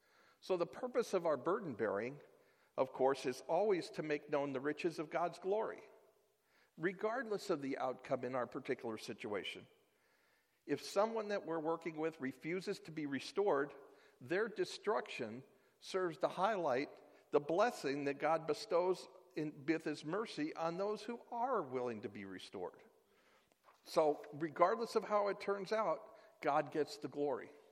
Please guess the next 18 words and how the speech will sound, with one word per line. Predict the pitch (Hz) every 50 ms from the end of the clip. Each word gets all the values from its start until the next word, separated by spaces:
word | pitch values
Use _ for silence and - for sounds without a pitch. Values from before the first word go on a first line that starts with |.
| _ _ _ _ _ _ _ _ _ _ _ _ _ _ _ _ _ _ _ _ _ _ _ _
So | - - 180
with | 165 170 170 -
all | 208 233 254 247
this | 247 220 214 -
in | 214 196 190
mind, | 185 180 170 160 156 160 - -
let's | 156 170 208 220 - - 220
look | 220 - -
back | 180 180 185 185 202
at | 190
our | 190 190
scripture | 185 - - 147 135 139 - 147 139
and | 135 139
see | - - 170 160
how | 151 165 151
it | 135 - -
fits | - - - -
together. | - - 147 143 143 135 120 95